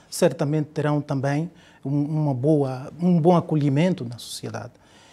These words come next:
Então, eh, nós temos essa obrigação de darmos os melhores exemplos.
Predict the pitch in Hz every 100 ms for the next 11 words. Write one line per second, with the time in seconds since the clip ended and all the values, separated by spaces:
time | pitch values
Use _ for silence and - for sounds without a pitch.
0 | - - - 135 131 156 139 135 139 160
1 | - 160 139 143 - 139 139 135 127 -
2 | 143 127 123 139 131 135 131 123 139 143
3 | 131 170 160 190 208 -